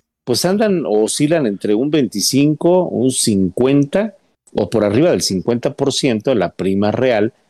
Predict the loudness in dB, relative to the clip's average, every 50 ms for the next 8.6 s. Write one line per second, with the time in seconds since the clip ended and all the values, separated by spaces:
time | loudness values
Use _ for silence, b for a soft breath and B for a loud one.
0 | _ _ _ -4 -4 -2 0 0 2 2 2 2 2 2 2 2 0 0 0 -2
1 | -4 -4 -4 -4 -4 -2 -2 -2 -2 -2 -4 -4 -6 -6 -6 -4 -4 -4 -2 -2
2 | -2 -2 -2 -2 -2 -2 -2 0 0 0 0 0 0 0 0 -2 b b b b
3 | b b _ _ 0 2 4 4 4 4 4 2 2 2 2 2 2 0 0 0
4 | 0 0 0 0 0 0 -2 0 0 0 0 0 -2 -2 -2 -4 -2 0 0 2
5 | 2 2 0 -2 _ _ _ _ _ _ _ _ _ 0 2 2 2 2 2 2
6 | 2 0 0 -2 -2 -6 -6 -6 -4 -4 -4 -2 -2 -2 -4 -4 -8 -8 -8 -6
7 | -4 -2 -2 -2 -2 -2 -4 -4 -4 -6 -4 -2 -2 -2 -2 -2 -2 -4 -6 -6
8 | -6 -8 -4 0 0 2 2 0 -2 -6 -10